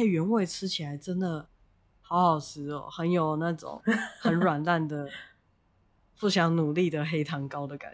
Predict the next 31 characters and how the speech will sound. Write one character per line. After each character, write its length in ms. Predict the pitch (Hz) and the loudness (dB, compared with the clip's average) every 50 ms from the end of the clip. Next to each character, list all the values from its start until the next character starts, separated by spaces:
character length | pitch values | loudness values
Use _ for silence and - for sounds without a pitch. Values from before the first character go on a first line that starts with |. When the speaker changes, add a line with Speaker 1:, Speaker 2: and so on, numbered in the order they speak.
| - 226 | -18 -20
Speaker 1:
觉。 140 | - - _ _ _ _ _ _ _ _ _ _ _ - | -20 -20 _ _ _ _ _ _ _ _ _ _ _ -8
Speaker 2:
<laughs> 680 | - - - - - - 214 202 - - - - - - | -4 -4 -4 -4 -4 -4 -4 -4 -4 -6 -14 -12 -4 0
我 100 | 226 220 - - 254 | 0 0 0 -2 -6
想， 440 | 220 - 220 196 202 - 233 208 208 302 359 466 440 339 - | -4 0 2 0 2 0 -2 -4 -4 -4 -4 -4 -4 0 2
而 80 | - 370 | 2 2
且 160 | 359 403 370 | 4 4 4
它 200 | 277 302 311 302 - - - - - | 6 6 4 4 2 -2 -6 -2 0
就 80 | 339 | 2
是 180 | 330 349 349 330 | 2 2 2 0
煎 300 | - - 269 262 262 269 | 2 2 4 4 6 6
的 120 | 262 233 | 6 4
脆 260 | 220 - 302 254 220 | 4 4 4 4 4
脆， 200 | 208 - 277 247 | 4 4 4 4
然 140 | 220 208 220 | 6 6 6
后 60 | 254 | 6
你 100 | 262 262 | 4 4
咬 220 | 254 254 214 180 196 | 6 6 6 6 6
下 120 | 233 254 | 6 4
去， 160 | 247 285 269 | 4 4 4
然 120 | 233 220 254 | 4 4 4
后 40 | 254 | 4
整 120 | 254 240 | 2 0
个， 160 | 208 - - - | -2 -2 -2 2
哦， 240 | 302 294 269 254 240 | 4 4 4 4 4
融 240 | 214 214 214 220 240 | 4 4 4 4 6
化 160 | 269 277 262 | 6 6 6
在 140 | 254 262 254 | 6 4 2
你 180 | 240 226 214 | 2 0 -2
嘴 200 | 214 233 226 214 | -2 -2 -2 -2
巴 220 | 214 247 226 226 233 | 0 2 2 2 2
里， 200 | 208 - - | 2 -2 -4